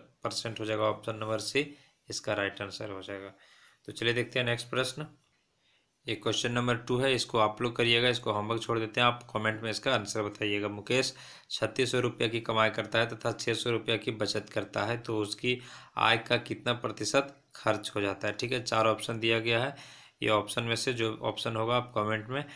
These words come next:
बताइएगा कि सर इसका ऑप्शन ये होगा। चलिए बढ़ते हैं नेक्स्ट क्वेश्चन की ओर। ये देखिए हम लोग का नेक्स्ट प्रश्न इसमें बोल रहा है, एक दस सेंटीमीटर लंबी छड़ी को मापते समय,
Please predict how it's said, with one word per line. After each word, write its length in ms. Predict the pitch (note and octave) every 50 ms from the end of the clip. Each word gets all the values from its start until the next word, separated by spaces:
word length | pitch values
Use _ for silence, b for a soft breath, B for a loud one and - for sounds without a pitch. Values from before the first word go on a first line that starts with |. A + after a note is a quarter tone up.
| B B B B -
बताइएगा 440 | G#2 G#2+ - G#2+ G#2+ A2 A#2 A#2+ C3
कि 220 | B2+ - - A2 A2
सर 260 | - - - A2+ A2
इसका 260 | G#2 - - - G#2+
ऑप्शन 320 | G2+ G2 - - C#3 C#3+ C#3 - _ _ A2
ये 160 | G#2+ G#2 G2+
होगा। 180 | G2+ G2+ G2+ G2
चलिए 300 | F#2+ - A#2 A2 A#2+ B2
बढ़ते 300 | A#2 A#2 A2+ A#2 - A#2+
हैं 60 | A#2
नेक्स्ट 300 | A2+ A#2 A#2 A2+ - -
क्वेश्चन 280 | - A#2+ A2 - A#2 A2
की 180 | - - A#2
ओर। 160 | A#2 B2+ C3 - - - _ _ _ _ _ _ _ _
ये 100 | A2 G#2+
देखिए 320 | G#2+ A2+ G#2 G2+ - B2+
हम 100 | A#2+ A#2
लोग 140 | A#2 A#2 -
का 80 | - A2+
नेक्स्ट 300 | A2 A#2 A2+ - - -
प्रश्न 280 | - B2 A#2 - - B2+
इसमें 220 | A2+ A2+ B2+ B2
बोल 160 | A#2+ A#2+ A#2
रहा 160 | A#2 B2 B2+
है, 120 | B2+ B2+ B B B B B B B B B -
एक 240 | B2 B2 - A#2+ A2
दस 200 | A#2+ B2+ C3 B2+
सेंटीमीटर 680 | - - B2 A#2+ A#2+ A#2 - B2 A#2 A#2 A2+ - B2 A#2+
लंबी 360 | A#2 A2+ A2 G#2+ A2 A2+ A#2+ A#2+
छड़ी 360 | A#2+ - - A2+ A2 A#2+ B2
को 220 | A#2+ - A#2 A2
मापते 520 | G#2 G#2+ G#2+ G#2 G#2 - - - - C3+ B2
समय, 400 | B2+ - - G#2+ G2+ G2+ G2